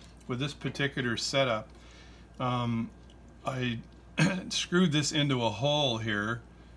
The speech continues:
the motor into a hole here that doesn't allow me to move it back and forth. So you want to be able to move the mo-, motor back and forth by about, probably about half an inch to allow you to tighten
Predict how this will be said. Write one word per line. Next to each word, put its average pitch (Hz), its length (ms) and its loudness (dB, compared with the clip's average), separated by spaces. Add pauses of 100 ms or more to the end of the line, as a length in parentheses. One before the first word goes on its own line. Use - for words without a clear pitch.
(140)
the 120 80 -4
motor 123 360 2
into 113 240 -2
a 104 60 -4
hole 127 280 -2
here 175 240 0
that 120 160 -4
doesn't 135 200 2
allow 123 380 6
me 120 160 0
to 110 60 2
move 117 260 0
it 110 140 -4
back 113 280 0
and 107 120 -4
forth. 101 420 -6 (380)
So - 140 -6
you 113 140 2
want 151 240 4
to 151 40 2
be 131 160 2
able 123 200 2
to 113 80 0
move 123 320 0
the 110 80 -4
mo-, 113 300 -2
motor 139 540 2 (720)
back 127 360 2
and 139 100 -2
forth 123 460 0
by 110 180 0
about, 107 320 -2 (720)
probably 165 200 2
about 131 220 2
half 127 260 2
an 120 100 0
inch 143 360 -2 (240)
to 127 160 0
allow 123 240 2
you 123 140 2
to 113 100 -4
tighten 113 560 -2